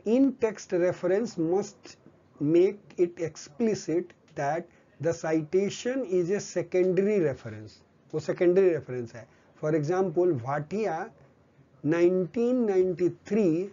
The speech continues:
cited in Holland, Holland two thousand ten। मतलब ये टू थाउजेंड, हेलन टू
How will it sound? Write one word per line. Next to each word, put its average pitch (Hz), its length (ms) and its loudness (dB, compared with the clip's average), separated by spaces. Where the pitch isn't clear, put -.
cited 202 800 0
in 240 120 0
Holland, 180 520 0
Holland 208 500 0
two 185 160 0
thousand 151 480 -4
ten। 107 160 -10
मतलब 202 260 -6
ये 165 60 0
टू 220 300 -2
थाउजेंड, 214 360 0
हेलन 202 400 2
टू 214 220 -4